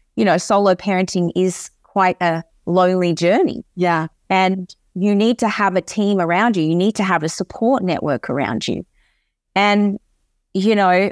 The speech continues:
Speaker 1: but the beauty is that this is an, uh, incredible opportunity to grow and transform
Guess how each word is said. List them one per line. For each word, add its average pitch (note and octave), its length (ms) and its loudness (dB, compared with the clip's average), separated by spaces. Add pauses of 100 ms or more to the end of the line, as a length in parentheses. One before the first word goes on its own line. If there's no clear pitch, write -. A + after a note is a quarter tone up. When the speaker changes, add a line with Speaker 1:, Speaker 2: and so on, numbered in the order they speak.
Speaker 1:
but - 240 -2
the G3 80 -2
beauty A3 560 2
is E3+ 500 0
that - 200 -4 (240)
this G3+ 180 -4
is F#3+ 320 -2
an, F3+ 140 0
uh, E3+ 220 -2
incredible G#3 640 0
opportunity F3+ 880 0
to - 280 -4
grow F3 460 2 (100)
and E3 320 -2
transform E3+ 880 -2